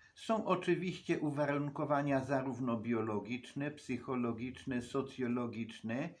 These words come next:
i od nich nie jesteśmy wolni, bo nikt nie jest wolny, ale równocześnie tylko człowiek dysponuje wolnością, by przekroczyć progi tych uwarunkowań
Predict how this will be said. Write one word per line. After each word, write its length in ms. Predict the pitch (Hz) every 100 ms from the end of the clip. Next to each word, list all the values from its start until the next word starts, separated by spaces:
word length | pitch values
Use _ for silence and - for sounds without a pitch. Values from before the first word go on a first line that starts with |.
| - - -
i 180 | 170 170
od 220 | - 196 190
nich 200 | 208 196
nie 220 | 208 226
jesteśmy 720 | 240 - 311 311 - 185 165
wolni, 640 | 123 123 107 104 104 104 - - -
bo 280 | 156 190
nikt 540 | 202 208 254 302 294 202
nie 320 | 185 175 175
jest 300 | 165 156 143
wolny, 840 | 135 143 131 110 110 98 98 - - _ - -
ale 260 | 147 165 180
równocześnie 760 | 190 180 196 190 240 220 214 196
tylko 360 | 220 214 202
człowiek 520 | 190 202 247 233 175 151
dysponuje 760 | 185 180 - 165 170 196 190
wolnością, 800 | 151 156 160 151 165 - 190 190
by 240 | 160 147 190
przekroczyć 800 | - 165 - 185 214 202 190
progi 720 | - 156 175 196 185 202 202 - - -
tych 260 | 196 -
uwarunkowań 1120 | 196 147 160 156 160 156 156 135 151 190 208